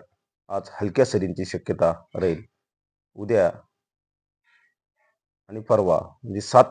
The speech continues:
तारखेला परत एकदा मराठवाड्यातील जिल्ह्यामध्ये हलक्या सरींची शक्यता राहील. पिकांना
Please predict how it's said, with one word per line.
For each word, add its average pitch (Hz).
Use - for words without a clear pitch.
तारखेला 87
परत 120
एकदा 85
मराठवाड्यातील 101
जिल्ह्यामध्ये 87
हलक्या 104
सरींची 90
शक्यता -
राहील. 101
पिकांना 101